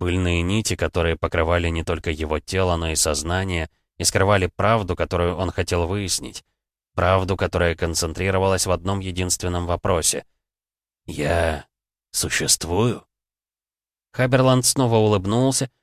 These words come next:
и сложил руки в замок. Затем, когда в камине упало полено, подняв вверх сноп золотистых искр, он, наконец, сказал: «Да, несомненно.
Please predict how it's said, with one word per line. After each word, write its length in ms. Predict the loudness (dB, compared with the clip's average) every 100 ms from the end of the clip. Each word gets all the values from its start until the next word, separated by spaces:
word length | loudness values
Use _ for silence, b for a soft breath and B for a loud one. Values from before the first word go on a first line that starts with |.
| _ -6
и 60 |
сложил 420 | -2 0 2 2 2
руки 200 | 0 -2
в 60 |
замок. 480 | 0 0 0 -2 -4 _ _ _ _ _ -6
Затем, 380 | -4 0 0 2
когда 260 | 0 -2
в 80 | -2
камине 340 | 0 0 0
упало 360 | 0 0 0 0
полено, 480 | 0 0 0 -2 -2
подняв 440 | -4 -4 -4 -4
вверх 400 | -8 -4 -4 -2
сноп 300 | -2 -2 -2
золотистых 640 | 0 -2 0 -4 -4 -8 -10
искр, 360 | -6 -2 -2 -4 _ _ -4
он, 160 | 0
наконец, 400 | 0 2 0 2
сказал: 520 | 0 0 0 2 2 0 _ _ _ _ _ _ _
«Да, 420 | -10 -2 0 2 0
несомненно. 880 | 0 2 2 2 2 0 -2 -4